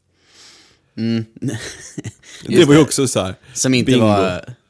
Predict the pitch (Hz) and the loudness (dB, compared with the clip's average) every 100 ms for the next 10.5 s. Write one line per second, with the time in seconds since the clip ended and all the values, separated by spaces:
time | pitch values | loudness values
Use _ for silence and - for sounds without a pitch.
0 | _ - 104 107 101 104 95 101 92 90 | _ -12 -6 -4 -4 -8 -6 -8 -8 -10
1 | 55 98 _ _ _ _ _ - 131 143 | -12 -18 _ _ _ _ _ 0 2 2
2 | 127 131 139 139 143 - 127 - 127 101 | 2 0 0 0 0 -2 -6 -6 -6 -6
3 | 85 95 101 117 113 127 135 120 147 135 | -6 -8 -4 -2 0 0 -2 -2 -4 -2
4 | 147 127 123 117 107 120 113 120 - 110 | -4 -6 -6 -4 -4 -4 -2 -4 -4 -4
5 | 104 104 104 120 - 104 98 98 104 98 | -2 -4 -4 -6 -6 -6 -6 -4 -6 -6
6 | 98 95 98 - 107 117 - - 69 - | -6 -10 -14 -16 -8 -8 -6 -8 -10 -12
7 | - 82 - _ _ 147 123 135 - 151 | -14 -16 -18 _ _ -10 -10 -10 -10 -10
8 | 110 95 87 98 - 127 - - - - | -8 -8 -10 -16 -16 -16 -16 -14 -10 -10
9 | - 196 143 - _ - 156 143 - - | -10 -14 -16 -20 _ -20 -20 -14 -14 -14
10 | - 180 175 - | -16 -14 -12 -6